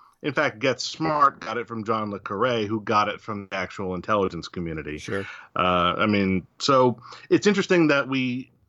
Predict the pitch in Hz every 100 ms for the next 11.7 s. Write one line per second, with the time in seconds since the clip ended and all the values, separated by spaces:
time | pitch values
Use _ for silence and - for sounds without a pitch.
0 | _ 143 120 123 127 123 113 113 - -
1 | 151 139 123 - 113 98 139 131 110 113
2 | 107 104 - 113 107 113 110 104 107 107
3 | 110 - 110 - 127 123 - 123 117 98
4 | 101 104 101 92 92 - 82 - - _
5 | - - 113 104 92 - - 131 120 -
6 | 117 110 110 92 113 98 - 98 - 82
7 | 62 - _ - - - _ 170 143 135
8 | 131 151 156 139 151 131 - 127 110 -
9 | - - 107 - 98 92 - 101 92 92
10 | 82 85 87 - 85 80 78 80 90 -
11 | 85 - 95 87 85 80